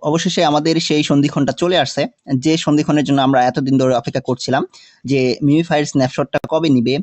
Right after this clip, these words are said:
কবে পেমেন্ট করবে, এটা আমরা অনেকেই কিন্তু এখন পর্যন্ত অপেক্ষা করছি। যেহেতু ফার্স্ট স্টেপটা already কমপ্লিট করছে এবং ভালোভাবেই কমপ্লিট করছে, কারণ মিমিফাইয়ের ভিতরে যদি আপনি প্রবেশ করেন তাহলে কিন্তু এরকম একটা ফেজ দেখতে পাচ্ছেন, অর্থাৎ আপনার সম্পূর্ণ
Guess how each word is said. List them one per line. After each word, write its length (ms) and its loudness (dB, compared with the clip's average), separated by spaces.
কবে 220 0
পেমেন্ট 340 0
করবে, 380 -2
এটা 260 -2
আমরা 200 2
অনেকেই 380 0
কিন্তু 360 -2
এখন 240 -2
পর্যন্ত 260 -2
অপেক্ষা 260 -6
করছি। 240 -8
যেহেতু 280 -2
ফার্স্ট 400 -6
স্টেপটা 420 -2
already 360 0
কমপ্লিট 320 -2
করছে 320 -2
এবং 280 2
ভালোভাবেই 520 0
কমপ্লিট 300 -4
করছে, 320 -6
কারণ 180 2
মিমিফাইয়ের 340 2
ভিতরে 240 0
যদি 140 0
আপনি 160 -2
প্রবেশ 340 0
করেন 220 0
তাহলে 240 -2
কিন্তু 180 0
এরকম 300 0
একটা 320 0
ফেজ 220 -2
দেখতে 240 -4
পাচ্ছেন, 280 -2
অর্থাৎ 260 -2
আপনার 380 0
সম্পূর্ণ 800 0